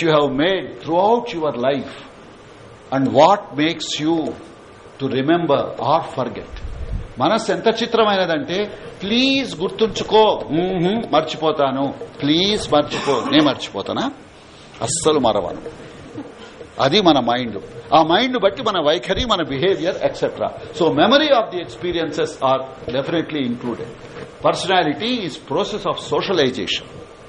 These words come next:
Also colors our values, colors our beliefs, colors our expectations.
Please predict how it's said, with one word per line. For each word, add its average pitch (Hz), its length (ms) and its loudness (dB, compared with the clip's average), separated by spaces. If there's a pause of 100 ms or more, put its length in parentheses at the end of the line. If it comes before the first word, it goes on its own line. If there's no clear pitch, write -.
(280)
Also 175 320 6 (200)
colors 185 400 2
our 143 140 0
values, 120 640 -4 (680)
colors 170 380 4
our 135 140 -2
beliefs, 127 560 -2 (340)
colors 185 360 4
our 127 100 -2
expectations. - 960 -12